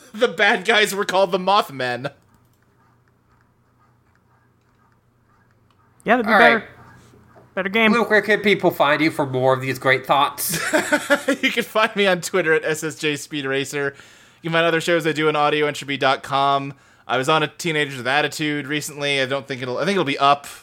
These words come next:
Speaker 1: like, in a couple days after you hear this. Uh, Crystal just put out our episode of, uh, M C U Complete Me on the musical Spider-Man Turn Off the Dark.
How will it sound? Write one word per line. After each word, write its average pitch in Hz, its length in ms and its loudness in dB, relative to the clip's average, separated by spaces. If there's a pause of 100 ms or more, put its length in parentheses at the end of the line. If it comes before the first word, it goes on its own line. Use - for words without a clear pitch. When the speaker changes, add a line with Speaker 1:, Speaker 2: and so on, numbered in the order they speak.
(200)
Speaker 1:
like, 123 340 -2
in 139 120 -2
a 123 40 -6
couple - 280 -2
days 131 300 -2
after 127 260 -2
you 139 160 -4
hear 139 160 -2
this. 139 420 -2 (480)
Uh, 131 160 4
Crystal 208 540 4
just 160 260 -4
put 190 160 0
out 165 240 2
our 139 120 2
episode 147 580 0
of, 123 420 -2 (160)
uh, 127 220 2
M 147 240 -2
C 151 200 -6
U 151 100 -2
Complete 147 480 -4
Me 156 180 -2
on 123 460 2 (420)
the 120 420 -4
musical 147 540 -2
Spider-Man 151 760 2
Turn 160 220 2
Off 151 200 4
the 123 80 -4
Dark. 139 540 2